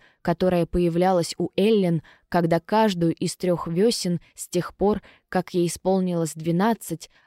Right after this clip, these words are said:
она влюблялась в кого-то нового. Ви сочла это за благо,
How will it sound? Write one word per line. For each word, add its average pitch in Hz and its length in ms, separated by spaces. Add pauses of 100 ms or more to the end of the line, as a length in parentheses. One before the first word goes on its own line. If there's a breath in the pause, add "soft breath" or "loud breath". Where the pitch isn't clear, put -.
она 214 280
влюблялась 190 760
в - 60
кого-то 165 420
нового. 139 600 (1200)
Ви 226 240
сочла 202 520
это 190 260
за 185 160
благо, 156 460